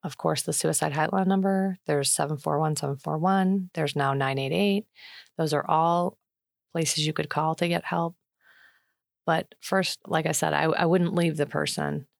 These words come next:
and I would just maybe call to get some help while I stayed with them and talked to them.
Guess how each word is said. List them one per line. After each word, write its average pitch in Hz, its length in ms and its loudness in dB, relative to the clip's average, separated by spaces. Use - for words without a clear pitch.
and 151 140 -2
I 151 60 0
would 143 180 -2
just 147 260 -2
maybe 151 440 0
call 147 300 -2
to - 120 -4
get 147 200 -2
some 143 140 -4
help 156 320 -2
while 151 320 0
I 69 120 2
stayed - 400 0
with 147 120 -2
them 131 200 -2
and 127 100 -6
talked 139 300 -6
to 143 80 -4
them. 131 320 -4